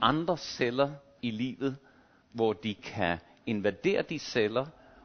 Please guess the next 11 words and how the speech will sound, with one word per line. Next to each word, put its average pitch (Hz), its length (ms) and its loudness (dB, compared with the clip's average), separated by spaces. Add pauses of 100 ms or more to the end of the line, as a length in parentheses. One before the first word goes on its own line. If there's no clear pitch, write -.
(100)
og - 80 -12
så 131 100 -10
kan 135 160 -2
de 120 100 -4 (100)
gemme 143 320 6
sig 131 260 -4
derinde, 92 520 -2 (580)
og 101 100 -6
så 131 120 -6
springe 117 460 -2
ud 123 220 -2